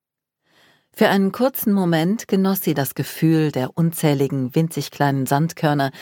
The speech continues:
die sich zwischen ihre Zehen schoben und sie an den empfindlichen Stellen kitzelten. Mira legte den Kopf in den Nacken, so dass die Sonnenstrahlen ihr Gesicht erwärmten.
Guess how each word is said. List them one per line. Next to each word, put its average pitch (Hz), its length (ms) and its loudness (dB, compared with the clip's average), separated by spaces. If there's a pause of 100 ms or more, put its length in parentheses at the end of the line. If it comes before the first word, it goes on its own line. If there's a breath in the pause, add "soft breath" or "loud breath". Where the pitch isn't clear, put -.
(140 loud breath)
die - 100 -4
sich - 260 -8
zwischen 143 260 -4
ihre 131 240 -4
Zehen 151 360 0
schoben 147 380 0 (360 loud breath)
und 196 180 0
sie 208 140 0
an 196 100 2
den 190 180 -2
empfindlichen 196 720 -2
Stellen 175 380 0
kitzelten. 139 640 -8 (1400)
Mira 196 300 2
legte 196 320 0
den 160 220 -2
Kopf 202 280 -6
in 160 140 0
den 156 140 -2
Nacken, 196 480 -6
so - 160 -10
dass 123 180 -6
die 131 140 -4
Sonnenstrahlen 143 680 -2
ihr 123 120 -6
Gesicht 139 400 -6
erwärmten. - 560 -10